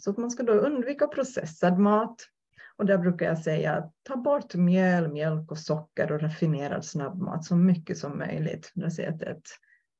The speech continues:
tryckfel. Snabbmat ska det stå. Äta frukt och grönt och tänka mycket till färger. Regnbågens färger, äta mycket färggrant och helt enkelt. Här kommer man äta också rått,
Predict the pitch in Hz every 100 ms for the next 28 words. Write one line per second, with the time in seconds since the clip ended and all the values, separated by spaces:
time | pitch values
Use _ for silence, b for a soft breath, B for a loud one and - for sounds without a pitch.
0 | - 160 160 - - - 160 - - -
1 | 254 170 143 - - - 175 - - 180
2 | - _ _ b b b b b b b
3 | _ _ - 294 320 254 226 262 - 233
4 | 214 175 156 208 262 202 - 214 190 185
5 | 170 170 165 165 160 - - 160 175 160
6 | 147 170 196 208 180 180 175 175 - 170
7 | 160 156 180 180 175 175 175 170 - 165
8 | 160 151 - - - - _ _ _ -
9 | 175 165 170 165 - - 160 165 - 156
10 | 175 185 185 165 147 101 160 - 160 -
11 | 151 151 156